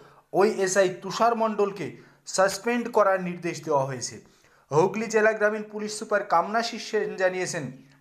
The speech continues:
অভিযুক্ত পুলিশ আধিকারিকের বিরুদ্ধে বিভাগীয় তদন্তও শুরু করা হয়েছে।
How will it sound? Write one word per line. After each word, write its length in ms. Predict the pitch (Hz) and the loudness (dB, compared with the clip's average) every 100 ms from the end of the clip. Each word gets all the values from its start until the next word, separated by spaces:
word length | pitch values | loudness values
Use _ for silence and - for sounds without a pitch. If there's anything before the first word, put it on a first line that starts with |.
| - | -10
অভিযুক্ত 520 | 143 190 208 214 233 | -4 -4 -4 -4 -2
পুলিশ 360 | 226 214 202 - | 0 -2 -4 -2
আধিকারিকের 580 | 175 185 190 190 190 | 0 0 0 0 -2
বিরুদ্ধে 320 | 175 190 175 175 | -2 -2 -2 -4
বিভাগীয় 520 | 160 170 180 180 180 | -2 0 2 0 -2
তদন্তও 560 | 180 175 208 220 220 | 0 0 2 0 -4
শুরু 260 | 190 - 180 | -4 -6 -6
করা 220 | 165 156 | 2 4
হয়েছে। 300 | 135 127 - | 4 -2 -10